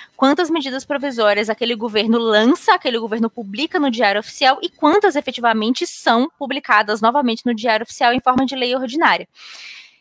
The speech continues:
É, então, i-, isso também é uma medida interessante. O, o governo Bolsonaro, é, e isso é uma observação prática, não é uma crítica de, de alguém que é oposição nem nada, isso é só uma observação de uma <laughs> cientista política,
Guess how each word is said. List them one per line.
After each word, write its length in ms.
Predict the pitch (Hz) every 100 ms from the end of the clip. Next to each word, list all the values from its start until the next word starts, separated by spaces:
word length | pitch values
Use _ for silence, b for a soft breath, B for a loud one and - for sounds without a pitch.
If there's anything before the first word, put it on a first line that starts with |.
| B _
É, 440 | - 208 208 208 -
então, 760 | 240 240 240 262 269 254 247 -
i-, 140 | 208
isso 260 | - 254 269
também 260 | 311 254 247
é 40 |
uma 140 | 247
medida 260 | 240 226 233
interessante. 680 | 254 269 330 - 262 285 277
O, 160 | 320 240
o 120 | 254
governo 280 | 226 226 233
Bolsonaro, 640 | 220 240 269 226 214 294 - _ -
é, 220 | - 190
e 240 | 190 220
isso 140 | 208 233
é 20 |
uma 120 | 208
observação 440 | 196 220 190 220 233
prática, 400 | - 214 247 -
não 140 | 202 202
é 100 | 196
uma 160 | 202
crítica 580 | - 240 220 - 202 185
de, 300 | 185 175 202
de 100 | 190
alguém 280 | 190 196 202
que 100 | -
é 60 | 185
oposição 480 | 180 208 196 220
nem 140 | 208 277
nada, 240 | 247 254
isso 160 | 233 190
é 20 |
só 100 | 214
uma 100 | 202
observação 440 | 190 - 202 220 214
de 80 |
uma 120 | 214 214
<laughs> 0 |
cientista 380 | 226 254 226 226
política, 420 | 311 285 -